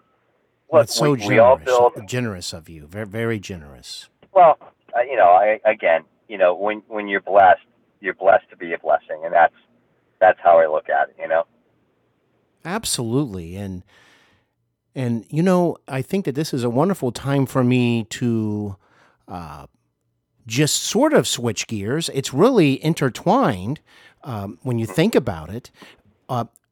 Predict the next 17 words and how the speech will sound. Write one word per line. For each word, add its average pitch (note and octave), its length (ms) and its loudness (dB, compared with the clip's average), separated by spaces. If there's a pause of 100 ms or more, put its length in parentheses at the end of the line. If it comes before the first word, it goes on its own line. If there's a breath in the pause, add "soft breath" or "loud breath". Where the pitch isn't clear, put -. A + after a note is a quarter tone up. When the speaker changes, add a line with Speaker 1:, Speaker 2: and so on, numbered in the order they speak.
Speaker 2:
as C3 180 -4
I C3+ 100 0
learned D3 320 0
more D3 260 2
about B2+ 440 -2
you, C3+ 140 2
I A2+ 60 0
was A2 160 -4
very C3 300 -2
intrigued C#3 880 -2 (420)
by A#2 220 0
the A2 120 -4
notion C3 560 0
that A#2 300 -4
you D3 80 -4
consider F3 540 -2
yourself, C3+ 920 0